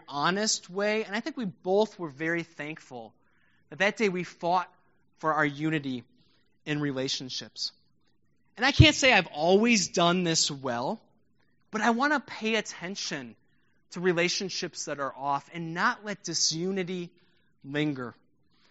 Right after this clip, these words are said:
I think we have to remember that we have an enemy who would love for nothing more to see the body of Christ in conflict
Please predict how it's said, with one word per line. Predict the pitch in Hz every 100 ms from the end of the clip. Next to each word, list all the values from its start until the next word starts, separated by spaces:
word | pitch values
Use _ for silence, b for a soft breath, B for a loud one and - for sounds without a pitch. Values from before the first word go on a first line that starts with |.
| b b b b -
I | 214
think | 302 294
we | 285
have | 247
to | 208
remember | 175 170 160 190 170
that | 151 147 143
we | 233 247
have | 240 196
an | 175 -
enemy | 165 202 196 156 127 110 _ _ _ _ _ _ _ -
who | 196
would | 175
love | 202 208 156 -
for | 185
nothing | 165 190 247 269 220 175
more | 175 170
to | 151
see | - 196
the | 190
body | 147 151 151 190 202
of | 170
Christ | - - 147 143 - - - _ _ _ _ -
in | 180 196
conflict | - 180 160 160 - 131 - -